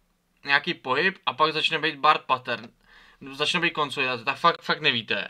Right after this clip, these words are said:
A podle mě to tady u Bitcoinu, kort u Bitcoinu, fifty fifty, jestli půjde toto, anebo toto. Jo, ty Bart patterny jsou tak známý, že mně se úplně nechce shortovat konsolidační struktury,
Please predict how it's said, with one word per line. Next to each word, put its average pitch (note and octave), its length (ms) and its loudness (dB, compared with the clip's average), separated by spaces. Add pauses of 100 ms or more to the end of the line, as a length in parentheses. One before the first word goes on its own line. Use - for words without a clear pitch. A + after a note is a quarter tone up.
A - 60 -10
podle C3 200 -4
mě C3 100 -2
to B2+ 120 -10
tady C#3 160 0
u D#3 80 -18
Bitcoinu, C#3+ 560 -6 (300)
kort G#3 300 8
u D3+ 40 -16
Bitcoinu, B2 440 -8
fifty E3 360 -4
fifty, A#2 380 -8
jestli - 220 -8
půjde B2 300 -6 (200)
toto, A#2+ 380 -6 (360)
anebo C3+ 260 -2
toto. A#2 380 -10 (520)
Jo, A2+ 140 -8
ty C3+ 120 -8
Bart E3 280 4
patterny E3+ 380 0
jsou D#3+ 180 -8
tak E3+ 280 4
známý, B2+ 600 0
že C3+ 280 -2 (100)
mně D#3 160 -12
se - 100 -10
úplně F#3+ 540 -4
nechce D#3+ 460 -6 (120)
shortovat E3 440 0
konsolidační D3+ 640 -4
struktury, A#2+ 540 -10